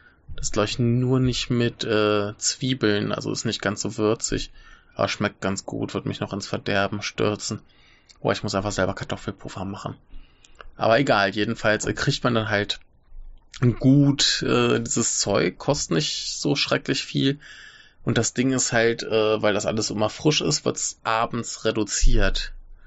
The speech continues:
Es geht los zehn Prozent billiger, zwanzig Prozent billiger, bis es dann irgendwann nur noch die Hälfte kostet. Und dementsprechend ist auch immer das Gedränge groß, aber wenn man die Zeiten kennt,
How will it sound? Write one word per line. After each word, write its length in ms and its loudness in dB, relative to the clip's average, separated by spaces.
Es 120 -10
geht 120 -2
los 240 0
zehn 220 2
Prozent 420 -6
billiger, 540 -2
zwanzig 420 -4
Prozent 400 -4
billiger, 280 0
bis 180 -2
es 100 0
dann 120 2
irgendwann 240 0
nur 80 2
noch 40 -8
die 120 -4
Hälfte 340 0
kostet. 520 -4
Und 600 2
dementsprechend 440 0
ist 80 -6
auch 120 -8
immer 160 -2
das 200 -2
Gedränge 540 0
groß, 400 0
aber 220 2
wenn 80 -6
man 140 0
die 120 -6
Zeiten 600 0
kennt, 580 -4